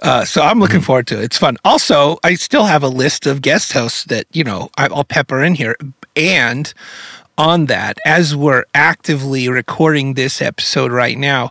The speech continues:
Speaker 2: Mm-hmm.
Speaker 1: I'm working through a two-part episode that kicked me in the nuts. It was
Speaker 2: Yeah.
Speaker 1: rough, partially because it hit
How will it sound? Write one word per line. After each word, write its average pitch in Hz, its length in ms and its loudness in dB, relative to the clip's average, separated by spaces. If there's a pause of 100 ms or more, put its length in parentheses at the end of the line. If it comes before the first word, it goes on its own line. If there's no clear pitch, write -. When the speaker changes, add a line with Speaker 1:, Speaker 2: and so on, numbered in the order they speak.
Speaker 2:
Mm-hmm. 98 280 -2
Speaker 1:
I'm 143 220 0
working 151 420 2
through 139 240 -4
a 123 80 -2
two-part - 800 0
episode - 720 -6 (180)
that 135 580 -2 (680)
kicked - 500 -2
me 165 420 4 (100)
in 165 340 4
the 139 300 2
nuts. 131 580 -4
It 165 180 0
was 131 480 -4
Speaker 2:
Yeah. 92 380 -4
Speaker 1:
rough, 123 640 -2 (480)
partially 190 580 2
because 139 580 0 (120)
it 156 180 0
hit - 380 -2